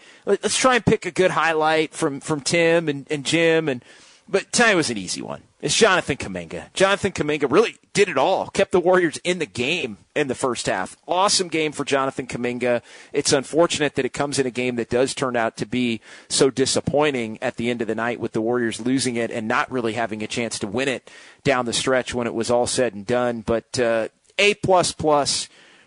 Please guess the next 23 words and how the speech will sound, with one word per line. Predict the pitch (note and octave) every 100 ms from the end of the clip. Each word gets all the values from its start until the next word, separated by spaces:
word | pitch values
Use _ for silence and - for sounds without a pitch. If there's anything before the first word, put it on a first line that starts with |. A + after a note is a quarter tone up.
| _
performance | D3+ - C#3+ C#3 C3+ B2
tonight | - B2 B2 A#2+
from, | - A#2 A2
from | - B2
Jonathan | A2 B2+ B2+ B2 A#2+
Kuminga, | A2 A2+ A2+ C#3 C3+ C3+ B2 - - _
as, | A2+ A2+ G#2
uh, | B2
he | A2+ G#2 D#3+ E3 D3
is | D3 C3+ - - _
the | B2
hardest | A#2 C#3 C3 A#2+ -
worker | C3 C3 C3 A#2+
of | B2+ G2
the | G#2+
game. | - C3+ D3+ D3+
Twenty-four | C#3+ - E3 D#3+ D3
points, | - C3+ C3+ B2+ B2+ - - - - - _
four | - - F3+ F#3+ A3
of | E3 C#3+
seven | - - F3+ F3+ F3+ D#3
from | - A#2+
three. | - - C#3+ E3+ E3+ E3 E3